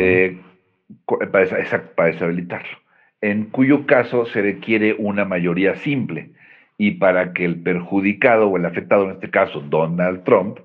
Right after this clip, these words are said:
¿no? pueda revertir dicho, dicho fallo, dicha decisión del Congreso, él sí requeriría dos terceras partes, ¿no? de las cámaras para volver a tener opción.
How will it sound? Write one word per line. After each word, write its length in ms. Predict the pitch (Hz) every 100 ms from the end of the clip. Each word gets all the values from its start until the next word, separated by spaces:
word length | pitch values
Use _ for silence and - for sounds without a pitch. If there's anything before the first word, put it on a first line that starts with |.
| _ _ _
¿no? 400 | 85 80 90 - - _ _
pueda 300 | 95 92 95
revertir 720 | 87 85 82 87 87 107 98 87 - _ _ _ _ _
dicho, 720 | - 80 87 87 95 90 85 82
dicho 280 | 87 87 95
fallo, 360 | - 107 92
dicha 260 | 85 80 87
decisión 400 | 87 82 98 92
del 140 | 92
Congreso, 580 | 98 113 117 92 101 101 _ _ _ _ _
él 240 | - 110 107
sí 180 | - 95
requeriría 680 | 98 95 104 107 107 107 101
dos 340 | 87 92 90
terceras 420 | 90 87 90 87
partes, 460 | - 92 80 85 87 - _ _ _
¿no? 260 | - 80 82
de 120 | 78
las 160 | 76 -
cámaras 480 | 82 82 82 80 82
para 260 | 87 80
volver 380 | 78 76 73 80
a 80 | 78
tener 240 | 73 73 80
opción. 400 | 80 117 92